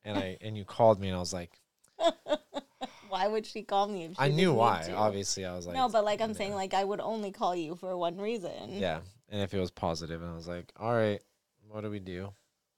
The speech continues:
Speaker 1: What's, what's we doing
Speaker 2: Yeah,
Speaker 1: here?"
Speaker 2: you answered, and you were like, "Oh, God.
Speaker 1: Yeah,
Speaker 2: Oh,
Speaker 1: that's
Speaker 2: God.
Speaker 1: exactly what I said.
Speaker 2: <laughs> Oh,
Speaker 1: It's like,
Speaker 2: God."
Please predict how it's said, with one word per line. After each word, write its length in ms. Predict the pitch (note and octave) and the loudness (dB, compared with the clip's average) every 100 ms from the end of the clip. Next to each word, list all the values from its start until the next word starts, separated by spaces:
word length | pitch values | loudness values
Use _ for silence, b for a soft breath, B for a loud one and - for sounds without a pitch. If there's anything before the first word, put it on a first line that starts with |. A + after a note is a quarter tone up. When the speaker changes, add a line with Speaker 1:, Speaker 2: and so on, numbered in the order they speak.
| _ _ | _ _
Speaker 1:
What's, 420 | A2 G2+ G2 - - | -14 -10 -6 -6 -6
what's 260 | G#2 F#2 - | -8 -8 -8
we 140 | G2 | -8
doing 240 | F#2 F2 F2+ | -8 -8 -6
Speaker 2:
Yeah, 120 | F#3 | -4
Speaker 1:
here?" 80 | F#3+ | -2
Speaker 2:
you 100 | F#3+ | -2
answered, 320 | G3+ A3 F3+ | -2 -2 -4
and 160 | F3 F3 | -4 -4
you 60 | |
were 80 | E3+ | -2
like, 240 | D3+ - - | -4 -6 -10
"Oh, 180 | E3 D3 | -10 -6
God. 500 | F2 D2+ F2+ G#2+ E3 B B - | -4 -4 -4 -6 -10 B B 0
Speaker 1:
Yeah, 160 | G#2+ G#2+ | 6 8
Speaker 2:
Oh, 20 | |
Speaker 1:
that's 140 | A2 | 6
Speaker 2:
God. 200 | - A2+ | 2 0
Speaker 1:
exactly 200 | F#2+ G#3 A3+ | 2 2 6
what 40 | C#3+ | 6
I 20 | |
said. 220 | B2+ - | 6 0
Speaker 2:
<laughs> 40 | - | 4
Oh, 60 | |
Speaker 1:
It's 200 | D4 - | 2 4
like, 360 | G#3 G3+ G3 G#3+ | -2 0 0 -2
Speaker 2:
God." 340 | D#3+ D#3+ D#3+ | -4 -10 -10